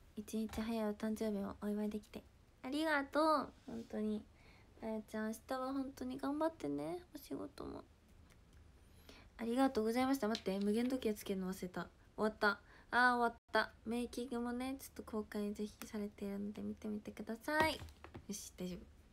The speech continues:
という感じでございました。皆さん、見てくださってありがとうございました。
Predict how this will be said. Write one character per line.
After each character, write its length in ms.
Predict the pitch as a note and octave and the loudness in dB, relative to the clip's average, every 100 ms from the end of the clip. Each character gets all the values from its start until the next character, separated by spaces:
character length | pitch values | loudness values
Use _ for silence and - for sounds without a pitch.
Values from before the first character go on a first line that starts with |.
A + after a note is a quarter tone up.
| - - - - - - - - - - | -20 -20 -20 -20 -20 -20 -18 -20 -20 -16
と 120 | - | -4
い 20 | G3+ | -4
う 40 | |
感 260 | G#3 G#3 G#3 | 0 2 2
じ 120 | G#3+ | 2
で 120 | A3 | 0
ご 140 | G#3+ G#3 | 0 0
ざ 120 | A3+ | 2
い 60 | |
ま 180 | A#3+ B3+ | 2 2
し 60 | C4+ | 2
た。 380 | - B3 G#3+ G3 | 6 6 6 2
皆 240 | G3 G#3 | -2 -2
さ 180 | - F#3 | -4 -6
ん、 140 | F#3 - | -6 -8
見 120 | G#3+ G#3 | -8 -6
て 80 | |
く 120 | G#3 A3 | -6 -6
だ 120 | G#3+ | -6
さ 120 | G#3 | -6
っ 20 | |
て 160 | - G3+ | -8 -6
あ 80 | G#3 | -4
り 100 | A#3 | -4
が 140 | C4+ | -4
と 160 | C4+ A#3+ | -4 -4
う 100 | A3 | -2
ご 120 | G#3 | -2
ざ 120 | A3+ | -2
い 80 | A#3 | -2
ま 160 | A#3+ B3+ | -4 -6
し 80 | |
た。 140 | - | -10